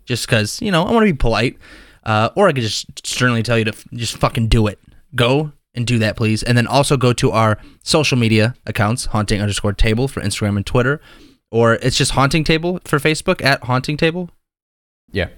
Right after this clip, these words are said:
Speaker 1: Okay. Yeah.
Speaker 2: That
Speaker 1: And
Speaker 2: is correct.
Speaker 1: Cool, cool, cool. So at Haunting Table for Facebook as well, which we don't plug enough. But go check that out if you have a Facebook.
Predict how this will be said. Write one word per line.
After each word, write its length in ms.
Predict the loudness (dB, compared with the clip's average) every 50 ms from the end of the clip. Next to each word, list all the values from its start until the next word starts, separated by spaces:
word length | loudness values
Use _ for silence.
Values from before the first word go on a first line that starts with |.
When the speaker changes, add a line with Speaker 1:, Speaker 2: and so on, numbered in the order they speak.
| _ _ _ _ -10 -6
Speaker 1:
Okay. 300 | -4 -2 0 0 -2 -2 -6 -10 -12 -4 -2
Yeah. 180 | 0 0 0 0
Speaker 2:
That 100 | -2 -4
Speaker 1:
And 60 | -6 -6
Speaker 2:
is 280 | -8 -10 -10 -6 -2 -2 0
correct. 500 | 2 2 2 0 -2 -6 -8 -12 -14 -18 -20 -20 -20 -20 -20 _ _
Speaker 1:
Cool, 140 | -6 -4 -4
cool, 100 | -4 -4 -6
cool. 220 | -4 -6 -6 -8
So 200 | -8 -6 -4 -2
at 180 | 0 0 -2 0
Haunting 280 | -2 -2 -2 -2 -2 0
Table 200 | 0 0 -2 -2
for 120 | -6 -8
Facebook 340 | -6 -4 -4 -4 -4 -4 -4
as 100 | -4 -2
well, 200 | -2 0 0 0
which 140 | -2 -2 -2
we 60 | -2
don't 140 | -2 -2 -2
plug 200 | -2 -2 -2 -2
enough. 280 | -2 -4 -6 -6 -10 -14 -20 -20 _ _ -10
But 200 | -10 -10 -10 -12 -16 _ _ _ _ -6
go 100 | -4 -2
check 180 | -2 -2 -2
that 300 | 0 -2 -2 -4 -6 -8 _ -6
out 220 | -2 -2 -2 -2 -4
if 160 | -6 -6 -4
you 60 | -4
have 140 | -4 -2 -2
a 40 | -2
Facebook. 300 | -4 -2 -2 -4 -6